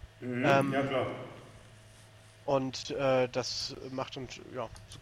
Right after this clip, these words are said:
Speaker 2: sollte man sich mal anschauen. Ja, okay. Das war's von meiner Seite.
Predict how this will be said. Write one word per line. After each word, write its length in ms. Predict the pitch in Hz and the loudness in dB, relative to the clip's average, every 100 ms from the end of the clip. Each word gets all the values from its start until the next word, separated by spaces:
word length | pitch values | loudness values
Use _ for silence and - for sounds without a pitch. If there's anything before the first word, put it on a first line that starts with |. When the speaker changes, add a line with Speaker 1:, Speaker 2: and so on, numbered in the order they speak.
| - | 2
Speaker 2:
sollte 220 | 190 196 | 2 2
man 100 | 151 | -4
sich 140 | 135 | -4
mal 100 | 113 | -6
anschauen. 280 | 107 - 98 - - - - - - - - - - - - - - - - - - - - - - - - - - - - - - | -6 -8 -14 -16 -18 -16 -16 -18 -16 -14 -14 -16 -16 -18 -18 -18 -18 -20 -16 -14 -14 -18 -20 -20 -18 -16 -14 -16 -18 -18 -20 -20 -6
Ja, 120 | 165 165 - - | 2 2 0 0
okay. 260 | 202 226 131 - - - - - - - - - - - - - - - - - - - - - - - - - - - - | 0 2 0 -2 -18 -20 -16 -14 -14 -18 -20 -20 -20 -18 -18 -18 -20 -20 -20 -20 -20 -18 -18 -20 -20 -18 -16 -16 -18 -20 -14
Das 100 | 117 - | -14 -8
war's 180 | 117 113 | -8 -8
von 160 | 113 | -10
meiner 260 | 107 107 104 | -12 -10 -12
Seite. 260 | 104 104 | -12 -14